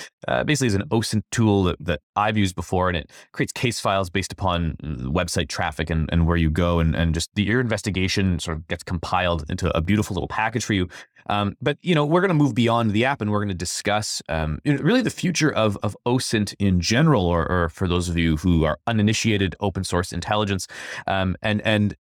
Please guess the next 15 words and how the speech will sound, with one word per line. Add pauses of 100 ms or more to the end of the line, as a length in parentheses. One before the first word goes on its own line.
(160)
how
osint
practitioners
and
investigators, (440)
um, (160)
have
to
comb
through (380)
a
whole
bunch
of
data,